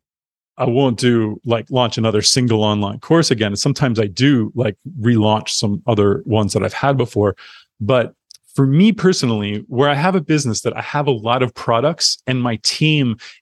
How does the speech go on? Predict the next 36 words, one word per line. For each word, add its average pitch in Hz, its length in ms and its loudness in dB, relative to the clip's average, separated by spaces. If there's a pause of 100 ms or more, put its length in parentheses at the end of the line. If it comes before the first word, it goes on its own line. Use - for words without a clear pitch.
isn't 135 280 2
so 131 220 2
big 127 460 0
right 170 240 0
now, 202 440 -2
like, 117 360 -2 (400)
and, 131 340 0
and 131 460 -2
I 127 100 0
have 151 220 -4
to 147 120 0
really 127 280 2
look 123 240 0
at 101 100 -4
what's, - 480 -4 (280)
what's 113 580 -4
gone, 113 260 0 (100)
what, 147 200 -2
like, 123 120 0
what 139 160 -6
mostly 147 380 2
makes 131 320 0
me 113 160 0
unique, 113 560 0
because 127 240 -2
a 120 60 -2
lot 147 260 2
of 170 80 -4
people 147 320 -4
out 107 220 -6
there 110 200 -2 (600)
started 117 420 0
making 165 440 2
online 107 360 0
courses 107 640 -2
in 107 480 -2